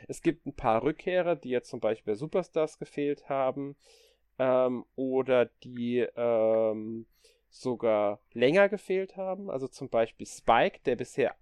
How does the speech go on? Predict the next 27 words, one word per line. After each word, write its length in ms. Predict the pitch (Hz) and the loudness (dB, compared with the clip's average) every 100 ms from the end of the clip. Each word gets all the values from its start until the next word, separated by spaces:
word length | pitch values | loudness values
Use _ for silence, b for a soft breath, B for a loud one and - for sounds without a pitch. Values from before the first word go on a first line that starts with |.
| _ _ | _ _
nur 240 | 156 165 185 | 0 6 6
im 140 | 147 | 4
zehnten 380 | - 170 185 143 | -2 -4 -4 -4
Teil 220 | 123 107 | -2 -2
vertreten 520 | - 110 117 - 113 | -2 -4 -6 -8 -4
war, 120 | 104 104 | -2 -2
ist 160 | 101 | -4
auch 160 | - 151 | -4 -2
wieder 140 | 170 | -4
zurück. 380 | - 160 151 156 b b b b | -4 -2 -2 -2 b b b b
Toad 460 | - 156 160 220 - | -6 2 2 2 -2
ist 260 | 160 - 147 | -8 -8 -4
nach, 600 | 135 131 160 180 - - _ | 0 2 0 -4 -8 -20 _
äh, 360 | 139 147 147 147 | 2 4 4 2
Teil 360 | - 127 123 | 0 0 0
zehn, 400 | - - 143 180 | -4 -6 -4 -2
da 120 | 185 143 | -2 -2
war 120 | 143 | 0
er 60 | |
das 120 | 143 175 | 0 -2
letzte 260 | 160 - | -6 -6
Mal 120 | 151 | -8
spielbar, 360 | - - 151 143 | -8 -8 -2 2
jetzt 220 | 123 117 | 2 2
auch 160 | - - | -2 -2
wieder 160 | 175 | -6
spielbar. 560 | 185 - 196 202 214 233 | -8 -12 -12 -10 -10 -10